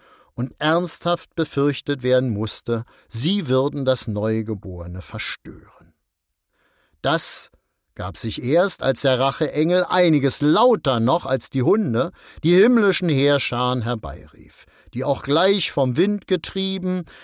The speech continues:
auf der Empore Aufstellung nahmen und in ihre Posaunen stießen. Auch die masurischen Hirten wollten sich nicht lumpen lassen, immer nur Anbetung war ihnen nicht genug.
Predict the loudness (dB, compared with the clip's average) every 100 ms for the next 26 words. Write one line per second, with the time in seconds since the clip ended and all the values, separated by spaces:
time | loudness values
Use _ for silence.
0 | -6 2 2 2 2 2 2 0 0 2
1 | 2 0 0 0 0 -4 -2 0 -2 -4
2 | -2 0 0 0 -2 -4 _ _ -2 0
3 | 0 -2 -4 -2 0 0 0 -2 0 -4
4 | -6 -12 -14 -12 -10 -12 -12 -8 -8 -10
5 | _ _ _ _ _ _ _ _ _ 2
6 | 2 4 4 4 4 2 2 0 4 4
7 | 2 -4 -6 -6 _ _ _ -4 2 4
8 | 2 -2 -2 -2 -2 -4 -2 -2 -2 -6
9 | -6 -4 -4 -8 _ _ 0 2 4 4
10 | 2 0 -2 -2 -4 -2 -6 0 2 4
11 | 2 0 -2 -2 -2 0 -2 -2 0 -2
12 | -6 -8 -6 -6 -12 -18